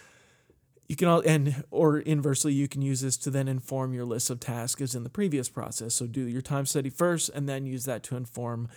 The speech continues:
your task list from the previous project or the previous process. And once you offload, then do another time study. You're gonna see the difference.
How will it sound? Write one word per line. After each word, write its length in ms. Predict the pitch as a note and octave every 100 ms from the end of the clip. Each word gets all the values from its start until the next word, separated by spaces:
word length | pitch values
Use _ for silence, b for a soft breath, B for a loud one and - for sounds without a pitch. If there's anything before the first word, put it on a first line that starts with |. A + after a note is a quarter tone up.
| B -
your 140 | A#2+
task 480 | - B2 A2+ - A2
list 180 | G#2+ -
from 140 | A#2
the 80 | A#2
previous 420 | A#2 G2 F2+ -
project 540 | - G#2 - F#2 - b b b b b _
or 260 | - G2 A#2
the 80 | -
previous 340 | D3 B2 A#2
process. 540 | - - - - - - _ _ _ _ _ _ _ -
And 160 | C#3
once 160 | D3+ D3
you 80 | D3+
offload, 340 | F3 E3+ D3+
then 360 | C#3 C3+ D#3+ E3 _ -
do 180 | B2 D3+
another 300 | D#3+ D#3+ G3+
time 260 | - A#2+ A2+
study. 380 | - F#2 - - _ _ _ _ _ _ _ -
You're 120 | C#3+
gonna 120 | E3
see 200 | - F3+
the 100 | D3+
difference. 600 | C3 F#3 - E2 - -